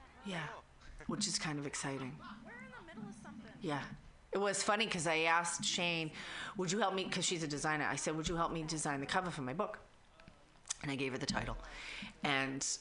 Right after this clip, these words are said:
um, so it's Allies and Demons, and the subtitle is, um,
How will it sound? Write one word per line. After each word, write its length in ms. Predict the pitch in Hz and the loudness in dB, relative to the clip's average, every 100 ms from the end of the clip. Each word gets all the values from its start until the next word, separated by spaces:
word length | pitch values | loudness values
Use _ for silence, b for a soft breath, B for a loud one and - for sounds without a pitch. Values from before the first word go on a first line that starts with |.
| - | 0
um, 500 | 143 131 120 117 120 - - - - - - - - - | 2 2 0 -2 -8 -12 -20 -20 -20 -20 -20 -20 -20 -10
so 180 | - 160 | -2 0
it's 140 | 143 185 | 2 6
Allies 340 | 156 160 160 | 6 6 4
and 100 | 160 | 0
Demons, 400 | 151 151 143 127 | 0 0 0 0
and 140 | 131 135 | 0 0
the 60 | |
subtitle 720 | - 156 147 156 143 139 139 - | 2 2 2 2 2 2 -2 -2
is, 440 | 135 135 127 - | -2 -2 -2 -2
um, 400 | 135 127 117 123 | 0 0 0 -2